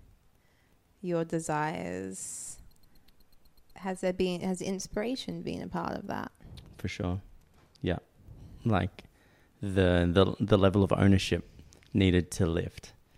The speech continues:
Speaker 2: because the level of confidence in what I want matters needed to lift. And
Speaker 1: Mm.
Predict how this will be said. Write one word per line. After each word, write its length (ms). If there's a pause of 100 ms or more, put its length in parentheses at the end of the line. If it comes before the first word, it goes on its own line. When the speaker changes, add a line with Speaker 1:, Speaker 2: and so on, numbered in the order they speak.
(200)
Speaker 2:
because 260
the 100
level 260
of 100
confidence 600
in 440
what 260
I 100
want 240
matters 460 (460)
needed 340
to 100
lift. 380 (680)
And 480
Speaker 1:
Mm. 180